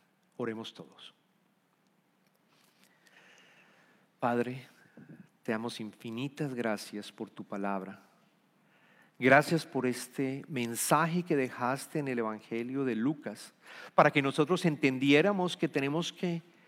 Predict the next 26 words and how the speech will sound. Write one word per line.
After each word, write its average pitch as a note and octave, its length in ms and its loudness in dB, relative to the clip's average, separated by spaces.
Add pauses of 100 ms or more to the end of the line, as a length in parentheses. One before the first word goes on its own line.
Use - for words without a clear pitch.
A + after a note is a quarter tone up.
(580)
hacer D#3+ 300 4
todo F#3+ 200 4
nuestro F#3 320 2
esfuerzo F3+ 640 4
para E3+ 260 2
estar D#3+ 580 -2
a E3 120 -2
los D3+ 220 -8
pies - 580 -4 (560)
de C#3 100 0
tu C3+ 200 -2
Hijo C#3+ 240 -4
Jesucristo, D3 1080 -6
Señor, B2+ 480 -6
y A#2 100 -4
escuchar C3+ 720 -4 (680)
y C#3 80 -2
recibir C#3 440 0
su, D#3 360 -2 (240)
recibir D3+ 640 0
su, D3+ 400 -4 (260)
su - 200 -6
sanación C3+ 760 -2
para A#2+ 240 -6
nosotros, A2+ 580 -8
Señor. G2+ 420 -10